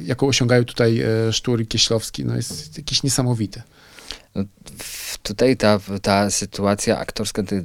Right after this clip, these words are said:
Speaker 2: to, co robi Jerzy Sztur w tym filmie, jest, e, rzeczywiście, e, dla mnie też, e, jak, a propos tego, co, Jerzy Sztur jest genialnym aktorem. Odnajduje się we wszystkich konwencjach i, e, przez, przez te lata robiąc różne rzeczy. W tym filmie dla mnie ma,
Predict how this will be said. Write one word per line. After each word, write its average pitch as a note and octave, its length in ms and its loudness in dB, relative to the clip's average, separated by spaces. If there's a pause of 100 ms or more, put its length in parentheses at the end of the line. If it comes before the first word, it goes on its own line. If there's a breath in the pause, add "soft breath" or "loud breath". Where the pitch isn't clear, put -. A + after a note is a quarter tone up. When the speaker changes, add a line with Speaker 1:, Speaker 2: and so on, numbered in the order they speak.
(100)
Speaker 2:
to, G#2 120 0
co G#2 160 0
robi G2 600 0
Jerzy F#2+ 260 -2
Sztur G2+ 280 -4
w - 60 -12
tym F#2+ 160 -2
filmie, F#2 460 -4
jest, - 380 -4
e, G2 380 0
rzeczywiście, G2+ 1040 0 (1400 soft breath)
e, A2 180 0
dla A2 260 6
mnie B2+ 200 4
też, G#2 460 4
e, G2 520 2
jak, F#2+ 140 -10 (640)
a - 60 -4
propos A2+ 380 4
tego, A2 200 2
co, - 140 -8 (180)
Jerzy C#3+ 240 8
Sztur C3+ 180 2
jest A2+ 160 4
genialnym F#2 440 4
aktorem. - 380 -8 (300 soft breath)
Odnajduje A#2 440 4
się A2 180 2
we G2+ 100 0
wszystkich - 420 -4
konwencjach G2+ 920 2
i, F2+ 640 -4
e, F2+ 460 -4
przez, - 400 -2
przez - 200 -8
te F#2 100 -2
lata F2+ 260 2
robiąc F2 300 -4
różne F2 200 -6
rzeczy. - 180 -6
W - 100 -12
tym C#3+ 240 2
filmie A2+ 720 0
dla G2+ 260 2
mnie G2 240 2
ma, A2 480 4